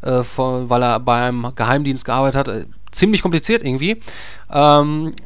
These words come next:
sollte man sich auf jeden Fall auch anschauen. Unknown Identity gibt's, glaub ich, mittlerweile auch schon auf Blu-ray und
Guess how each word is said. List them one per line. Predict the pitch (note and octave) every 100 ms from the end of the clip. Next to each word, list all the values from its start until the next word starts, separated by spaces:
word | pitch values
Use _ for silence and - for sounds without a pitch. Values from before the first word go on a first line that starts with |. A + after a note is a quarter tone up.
| -
sollte | C#3 E3+ G3
man | F#3
sich | F3+
auf | E3+
jeden | F3+
Fall | E3
auch | F3
anschauen. | F3 F3 F3+ E3+
Unknown | - C#3 D3+ D3+ D3 D3
Identity | A2+ B2+ C3+ D3 C#3+ C#3+ C3+
gibt's, | C3+ -
glaub | C#3+ B2+ B2+
ich, | A#2+
mittlerweile | C3+ B2 A#2+ A#2+
auch | A2+ A#2
schon | - B2+ A#2 A#2
auf | A2 G#2+ G#2+ -
Blu-ray | - A#2+ A#2 A2 A2 A2
und | A2 G#2+ -